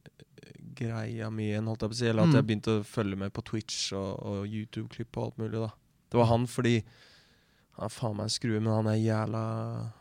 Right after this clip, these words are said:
Speaker 1: morsom, altså.
Speaker 2: Ja, han,
Speaker 1: Uten at
Speaker 2: ja.
Speaker 1: han prøver å være det, føler jeg.
Speaker 2: Ja, det er det. Altså, jeg, det jeg syns, for jeg også syns han er en va-, en, en skrue, men jeg, altså, han eier det så mye.
Speaker 1: Mm.
Speaker 2: Og uansett, når folk prøver å, å, eh, å gi han drit, så er, så er, det bare virker sånn, det bare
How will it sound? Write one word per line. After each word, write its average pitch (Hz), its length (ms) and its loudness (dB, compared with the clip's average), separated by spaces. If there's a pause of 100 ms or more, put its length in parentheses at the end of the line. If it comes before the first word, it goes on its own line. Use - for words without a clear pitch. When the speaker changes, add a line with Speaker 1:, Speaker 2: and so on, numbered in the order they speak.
(120)
Speaker 1:
morsom, 120 500 -4
altså. 113 240 -4 (100)
Speaker 2:
Ja, 127 120 10
han, 147 60 10
Speaker 1:
Uten 120 120 8
at 143 60 10
Speaker 2:
ja. 143 60 8
Speaker 1:
han 127 120 4
prøver 113 420 6
å 113 80 4
være 113 220 6
det, 113 100 -2
føler 120 260 -4
jeg. - 40 -4
Speaker 2:
Ja, 190 100 8
det 196 40 8
er 196 60 6
det. 175 80 10
Altså, 147 160 8
jeg, 165 180 2
det 190 120 6
jeg 135 80 6
syns, 135 300 2
for 131 180 2
jeg 135 120 6
også 127 120 6
syns 143 80 4
han 131 120 8
er 123 40 8
en 123 80 8
va-, 117 160 6
en, 117 260 6
en 113 260 4
skrue, 120 360 6
men 117 140 6
jeg, 143 160 4 (140)
altså, 135 280 4
han 151 240 4 (160)
eier 127 300 6
det 104 120 2
så 113 100 2
mye. 107 300 6 (160)
Speaker 1:
Mm. 117 200 0 (240)
Speaker 2:
Og 151 160 10
uansett, 156 380 6 (360)
når 135 160 2
folk 135 200 4
prøver 127 260 6
å, 113 180 6 (160)
å, 110 160 4
eh, 107 760 4 (160)
å 113 200 6
gi 123 140 6
han 113 120 6
drit, 127 380 2
så 143 200 4
er, 127 40 6 (100)
så 180 200 4
er, - 80 -6 (460)
det 165 100 4
bare 196 220 10
virker 185 200 6
sånn, 180 200 6
det 185 100 6
bare 185 80 8